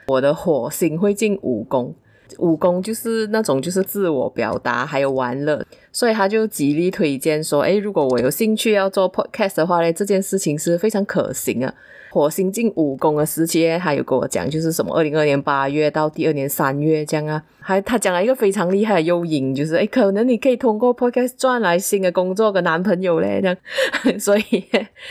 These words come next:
我就以那种，哦，OK，这样我就从八月做到第二年三月，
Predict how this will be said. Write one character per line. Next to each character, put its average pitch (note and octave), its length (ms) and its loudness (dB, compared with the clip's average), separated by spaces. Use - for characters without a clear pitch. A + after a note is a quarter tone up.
我 F#3+ 140 4
就 B3+ 140 2
以 F3 200 2
那 F#3+ 140 2
种， D3 160 2
哦， D#3+ 220 2
OK， E3+ 200 0
这 G3+ 120 0
样 A#3 60 2
我 F3 120 2
就 A3+ 140 -2
从 E3+ 200 0
八 F#3 220 2
月 F#3 180 2
做 F#3 200 2
到 F3+ 60 2
第 F3 180 2
二 E3+ 80 6
年 C#3+ 120 2
三 C#3+ 300 0
月， D3 180 2